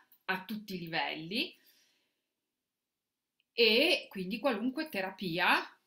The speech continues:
eh, fisica, psicologica, energetica, spirituale è perfetta in questo momento in cui Mercurio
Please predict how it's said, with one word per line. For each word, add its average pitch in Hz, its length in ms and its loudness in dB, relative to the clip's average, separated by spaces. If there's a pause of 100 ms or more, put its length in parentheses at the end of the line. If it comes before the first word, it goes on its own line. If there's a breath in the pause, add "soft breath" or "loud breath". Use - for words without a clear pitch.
(140)
eh, 156 300 -14
fisica, 214 880 0
psicologica, 185 1160 -4
energetica, 165 800 -6
spirituale 165 1120 -6
è - 340 -6 (540)
perfetta 214 800 2
in 170 140 -10
questo 165 380 -10
momento 160 500 -10
in 190 140 -10
cui 175 140 -10
Mercurio 175 880 -6